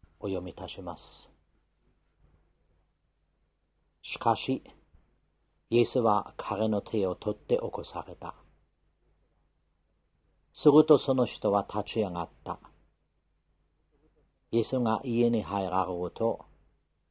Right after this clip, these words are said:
弟子たちがそっとイエスに尋ねて、「どうしてでしょうか？私たちには追い出せなかったのですか？」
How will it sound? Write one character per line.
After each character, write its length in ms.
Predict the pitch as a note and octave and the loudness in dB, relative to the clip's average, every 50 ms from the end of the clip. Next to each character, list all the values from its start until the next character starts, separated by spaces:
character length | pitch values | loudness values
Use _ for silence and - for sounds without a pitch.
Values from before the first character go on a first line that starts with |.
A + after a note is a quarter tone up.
| _ _ _ _ _ _ _ _ _ _ _ _ _ _ _ | _ _ _ _ _ _ _ _ _ _ _ _ _ _ _
弟 120 | - A#2+ - | 0 0 0
子 120 | - - | 0 -2
た 140 | - A2+ G#2 | -4 -4 -4
ち 180 | - - G#2+ | -4 -6 -8
が 280 | G2+ G2 G2+ G#2 - - - - - _ _ _ _ _ _ _ _ _ _ _ _ _ _ _ _ _ _ _ _ _ _ _ _ _ _ - - | -4 -2 -2 -2 -4 -6 -10 -20 -20 _ _ _ _ _ _ _ _ _ _ _ _ _ _ _ _ _ _ _ _ _ _ _ _ _ _ -20 -20
そ 200 | - - B2 A2+ | -4 0 0 0
っ 60 | - - - | 0 -2 -2
と 280 | - A#2+ G#2 - - - - _ _ _ _ _ _ _ _ _ _ | 0 0 0 0 -2 -10 -20 _ _ _ _ _ _ _ _ _ _
イ 100 | G#2+ A#2 | 2 2
エ 40 | G#2+ | 2
ス 160 | - - A2+ | 2 0 -2
に 140 | G#2 G2+ F#2+ | -2 -2 -4
尋 340 | - - F#2 E2+ - G#2 G2+ | -6 -10 -10 -6 -4 -4 -2
ね 140 | G#2 G#2+ G#2+ | -2 -2 -2
て、 260 | - A#2+ G#2+ - - - - _ _ _ _ _ _ _ _ _ _ _ _ _ _ _ _ _ _ _ _ _ | 0 -2 -2 -2 -6 -14 -20 _ _ _ _ _ _ _ _ _ _ _ _ _ _ _ _ _ _ _ _ _
「ど 160 | - A2 A#2 B2 | 2 4 4 4
う 60 | A2+ | 2
し 100 | - - | -2 -8
て 80 | A#2+ | -10
で 100 | G#2 F#2 | -10 -10
し 160 | F2 - - F2+ | -10 -10 -12 -12
ょ 60 | F2 | -12
う 60 | - | -12
か？ 220 | - - F2+ F2 - _ _ _ _ _ _ _ _ _ _ _ _ _ _ _ _ _ _ _ _ _ _ | -12 -14 -16 -18 -20 _ _ _ _ _ _ _ _ _ _ _ _ _ _ _ _ _ _ _ _ _ _
私 360 | - G2+ - A2 A2+ G2+ - | -6 -4 -2 -2 -2 -2 -2
た 160 | - A2+ G#2+ | -6 -6 -6
ち 160 | - - F#2+ | -6 -8 -8
に 100 | F#2 F2+ | -8 -4
は 240 | E2+ F2+ G2 G#2+ - - | -2 0 0 0 -2 -6
追 180 | - G2+ G2+ G#2 | -6 -4 -4 -2
い 160 | G2+ G2 F#2+ - | -2 -4 -4 -4
出 140 | G2 F#2 | -4 -4
せ 160 | F2 - - G2+ | -4 -4 -8 -10
な 140 | F2 E2 | -10 -10
か 140 | - - F2+ | -10 -12 -14
っ 60 | E2+ - | -14 -12
た 100 | - E2+ | -14 -12
の 140 | E2+ D#2+ - | -12 -12 -12
で 100 | - D2+ | -12 -12
す 140 | - - - | -14 -14 -18
か？」 160 | - - | -20 -20